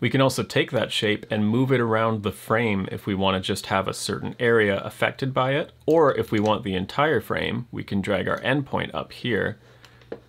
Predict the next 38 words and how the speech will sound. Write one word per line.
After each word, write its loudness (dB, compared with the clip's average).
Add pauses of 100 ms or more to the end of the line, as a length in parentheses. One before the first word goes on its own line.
(580)
and 0
create 0
a -2
bigger -2
shape -4
overall. -6 (100)
Now, 4
if 2
you 0
play 4
back 2
your 2
clip, 0
this -4
is -2
already 2
gonna 2
look 0
pretty 0
cool, -2 (380)
but 4 (440)
there's 2
not 6
a 6
lot 2
going 2
on 2
here, 0
and 0
I 4
think 0
the -2
effect 0
is -4
more 2
interesting -2
once 0
you 0